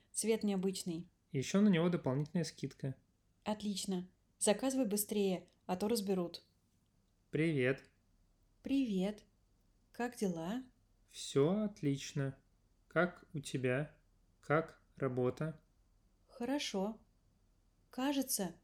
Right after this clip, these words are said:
Speaker 1: что неделя только началась, а завтра уже пятница.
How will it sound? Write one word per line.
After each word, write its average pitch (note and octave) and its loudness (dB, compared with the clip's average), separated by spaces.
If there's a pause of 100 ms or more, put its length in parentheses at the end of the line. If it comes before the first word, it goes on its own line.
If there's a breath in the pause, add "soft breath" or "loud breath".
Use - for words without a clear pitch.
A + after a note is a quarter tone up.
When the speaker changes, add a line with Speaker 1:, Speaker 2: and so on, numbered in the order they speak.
(280)
Speaker 1:
что - -6
неделя G#3 0
только G#3+ -6 (100)
началась, G3+ -2 (420)
а F#3+ 2
завтра G#3 -2
уже F#3+ 0
пятница. E3 -4